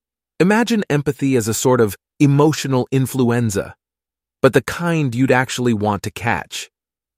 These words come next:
The researchers have shown that empathy can be transmitted from person to person,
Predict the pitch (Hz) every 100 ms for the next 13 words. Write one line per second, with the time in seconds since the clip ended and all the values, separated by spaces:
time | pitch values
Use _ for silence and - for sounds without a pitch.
0 | _ _ - 131 131 147 147 117 120 104
1 | 98 - 127 123 104 110 117 113 - 98
2 | - 104 98 - 107 98 101 104 95 -
3 | 98 - 131 113 107 98 107 127 123 -
4 | 71